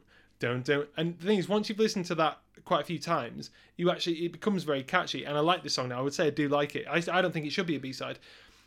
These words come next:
And I think it's not a weird opener to an album. It's a weird opener to this album because the rest of this album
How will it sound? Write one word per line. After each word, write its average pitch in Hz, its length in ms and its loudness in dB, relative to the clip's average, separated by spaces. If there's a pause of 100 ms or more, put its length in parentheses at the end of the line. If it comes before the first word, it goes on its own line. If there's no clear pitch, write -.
(300)
And 160 100 4
I 165 60 4
think 240 280 0
it's 208 360 -2
not 208 240 2
a 220 40 2
weird 214 260 8
opener 190 380 2
to 180 200 0
an 170 80 4
album. 135 480 0 (200)
It's 151 160 -2
a 156 60 0
weird 170 260 2
opener 165 340 2
to 151 160 -4
this 151 320 0
album 123 400 -6
because 143 280 -6
the 147 80 4
rest 233 240 2
of 196 60 -2
this 135 160 -4
album 127 380 -4